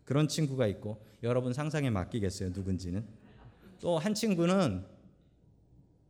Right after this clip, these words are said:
"너 할래 안 할래?" 그러면 "잘 모르겠는데요." 이래요. "잘 모르겠는데요." 그래요. 그 진짜 솔직한 거예요.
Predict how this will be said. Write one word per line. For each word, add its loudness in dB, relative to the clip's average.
"너 2
할래 0
안 2
할래?" 0
그러면 -6
"잘 -8
모르겠는데요." -4
이래요. -8
"잘 -6
모르겠는데요." 4
그래요. -6
그 2
진짜 4
솔직한 0
거예요. 4